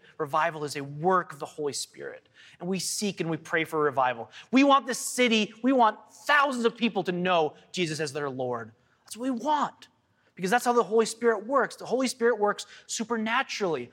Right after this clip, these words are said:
On that day of Pentecost, five thousand people were, were saved. Five thousand people were added. We see revivals of the Holy Spirit like a flame to, to dry kindling.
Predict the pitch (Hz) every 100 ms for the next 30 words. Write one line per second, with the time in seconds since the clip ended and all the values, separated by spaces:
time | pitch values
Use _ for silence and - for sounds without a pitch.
0 | - - 214 254 247 254 - - 277 269
1 | 208 180 127 - - - - 247 247 247
2 | 254 254 226 226 214 202 190 196 196 165
3 | 180 190 - 180 135 - _ _ _ _
4 | _ _ - - 190 185 165 147 139 -
5 | _ _ _ _ _ _ _ _ _ -
6 | 196 - 277 262 175 175 156 247 247 208
7 | 202 208 - 226 185 - - _ _ -
8 | _ - - _ _ 214 233 190 147 -
9 | - 233 262 254 240 220 175 143 - 147
10 | 175 190 196 196 196 180 143 123 104